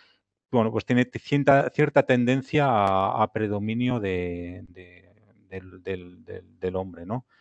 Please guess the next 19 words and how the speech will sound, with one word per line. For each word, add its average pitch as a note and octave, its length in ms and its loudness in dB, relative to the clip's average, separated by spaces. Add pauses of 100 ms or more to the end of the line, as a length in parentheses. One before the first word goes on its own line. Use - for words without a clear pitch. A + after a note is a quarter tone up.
(680)
Una C#3+ 580 6
cuestión D3 380 2
que C#3 100 4
sí - 100 -2
podemos C3+ 960 2
comentar C3 540 4
es C3+ 180 0
que G#2+ 800 2
da A#2 100 2
igual A#2 340 4
el A2+ 120 2
sexo, - 540 -2
trabajamos A2 640 2
mucho G#2 400 -2
los G2 160 0
urbanistas, G#2+ 640 -2
metemos G#2 500 -4
muchas A2 420 -4
horas, C3+ 360 -2